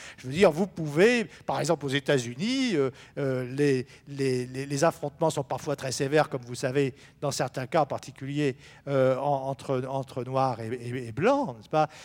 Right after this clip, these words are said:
Mais, euh, vous avez aussi tout un jeu sur l'origine ethnique. Vous jouez à être l'italien de service,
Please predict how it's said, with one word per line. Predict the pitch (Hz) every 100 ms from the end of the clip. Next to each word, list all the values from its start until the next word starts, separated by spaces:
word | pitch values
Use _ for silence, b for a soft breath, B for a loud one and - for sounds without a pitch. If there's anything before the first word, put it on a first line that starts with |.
| B
Mais, | 139 170 175 147 B B
euh, | 143 135
vous | 131 156 143
avez | 165
aussi | 151 135 240
tout | - -
un | 156 156
jeu | 208 311 220 - B
sur | - - 170
l'origine | 156 143 135 147
ethnique. | 135 131 143 131 - b b
Vous | 143 202
jouez | 170 175 196 240 185
à | 147
être | 156 147
l'italien | 143 147 135 139 131
de | 127
service, | 185 202 302 269 -